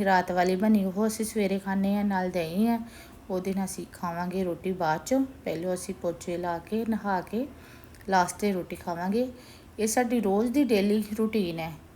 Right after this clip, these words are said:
ਹਰ ਇੱਕ ਪਿੰਡਾਂ ਦਾ ਮੇਰੇ ਖਿਆਲ ਇਸ ਤਰ੍ਹਾਂ ਹੀ ਹੁੰਦਾ ਹੋਏਗਾ,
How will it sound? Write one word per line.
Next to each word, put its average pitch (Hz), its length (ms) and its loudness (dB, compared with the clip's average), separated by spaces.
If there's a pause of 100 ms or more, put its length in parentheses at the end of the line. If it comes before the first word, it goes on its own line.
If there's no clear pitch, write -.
(260)
ਹਰ 226 160 6
ਇੱਕ 262 160 2
ਪਿੰਡਾਂ 233 360 4
ਦਾ 226 100 2
ਮੇਰੇ 226 220 2
ਖਿਆਲ 233 200 0
ਇਸ 226 180 0
ਤਰ੍ਹਾਂ 214 160 6
ਹੀ 247 60 6
ਹੁੰਦਾ 233 320 6
ਹੋਏਗਾ, 202 360 2